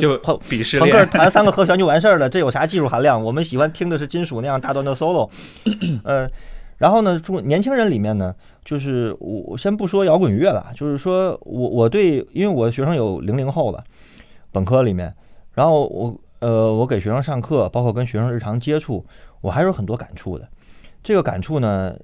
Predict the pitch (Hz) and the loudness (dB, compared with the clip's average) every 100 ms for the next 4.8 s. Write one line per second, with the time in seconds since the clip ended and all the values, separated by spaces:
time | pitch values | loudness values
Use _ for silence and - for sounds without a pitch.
0 | - 113 104 92 85 82 82 - - - | -12 -6 -4 -4 -4 -6 -10 -16 -18 -6
1 | 156 196 170 - - - 123 90 - 87 | -4 -2 -4 -6 -4 -2 -2 -4 -8 -8
2 | - - 131 127 113 95 113 110 117 - | -10 -6 -4 -2 -4 -4 -6 -4 -4 -6
3 | 98 104 101 117 160 - 208 123 - 139 | -8 -6 -4 -2 -2 0 2 2 0 -4
4 | 139 98 104 95 92 90 85 - | -2 -2 -4 -6 -4 -4 -6 -12